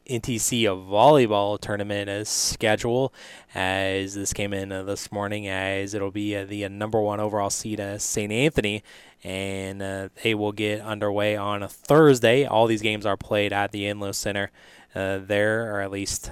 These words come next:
the, uh, Thursday and part of Fridays. They also are in the grade school on Friday as well, but, uh,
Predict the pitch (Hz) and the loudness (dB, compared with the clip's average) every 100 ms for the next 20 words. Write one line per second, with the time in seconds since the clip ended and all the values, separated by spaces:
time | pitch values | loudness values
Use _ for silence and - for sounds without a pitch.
0 | - 101 98 95 - 110 104 101 101 95 | -12 -6 -6 -6 -4 -2 -2 -2 -2 -2
1 | 92 95 95 - - - 135 98 - 107 | -6 -8 -10 -14 -6 2 4 2 -4 -4
2 | 98 98 101 - 98 98 98 - 107 98 | -4 -4 -8 -6 -4 -4 -8 -8 -2 -2
3 | 107 98 98 98 98 104 110 107 - - | -2 -4 -6 -8 -12 -8 -4 -4 -6 -6
4 | 104 107 _ - - - _ - 104 98 | -4 -4 _ -20 -20 -20 _ -8 -6 -6
5 | - 104 104 104 101 - - - 104 101 | -4 -2 0 -2 -4 -12 -20 -20 -10 -6
6 | 101 107 107 107 104 107 104 101 - - | -6 -4 -2 0 0 -4 -4 -4 -8 -20
7 | - - _ - 95 98 98 98 | -20 -20 _ -8 -4 -2 -2 -4